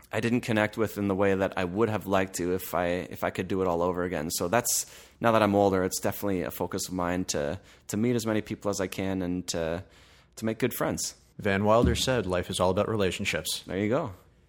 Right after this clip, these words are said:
Speaker 1: Good movie.
Speaker 2: Very good movie. My signature final question, something I ask all my guests. If you weren't media, what do you think you'd be doing and why?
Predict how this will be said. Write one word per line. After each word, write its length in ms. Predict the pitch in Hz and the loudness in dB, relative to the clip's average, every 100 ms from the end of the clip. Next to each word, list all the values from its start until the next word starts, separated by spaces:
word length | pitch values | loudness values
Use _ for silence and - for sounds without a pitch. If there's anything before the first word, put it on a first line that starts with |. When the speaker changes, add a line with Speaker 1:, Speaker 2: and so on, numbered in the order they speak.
| - | -6
Speaker 1:
Good 120 | 107 | -2
movie. 300 | 101 107 95 - _ _ _ _ - | -2 -4 -8 -14 _ _ _ _ -18
Speaker 2:
Very 240 | - 82 80 | -4 0 0
good 160 | 82 | -2
movie. 340 | 80 80 82 80 - - - _ - - | -4 -4 -4 -8 -12 -20 -20 _ -20 -12
My 160 | 92 90 | -4 -2
signature 640 | - 131 147 - 135 143 147 | 0 0 0 -2 -2 -4 -4
final 300 | 101 98 107 | 0 2 2
question, 400 | - 95 - 101 | 2 2 2 0
something 280 | 92 92 98 | -2 -2 0
I 100 | 92 | 2
ask 200 | 90 107 | 2 2
all 100 | 101 | 2
my 140 | 90 | 0
guests. 400 | 87 82 - - - | 0 0 -2 -6 -8
If 100 | 98 | -2
you 80 | |
weren't 200 | 101 117 | 0 2
media, 320 | 127 110 107 101 | 2 2 2 2
what 120 | 98 | 2
do 60 | |
you 40 | 101 | 0
think 180 | 120 104 | -4 -4
you'd 80 | 104 | -4
be 80 | |
doing 320 | 101 92 87 - | -2 0 -2 -4
and 160 | - 85 | -4 0
why? 300 | 80 64 82 | 2 0 -4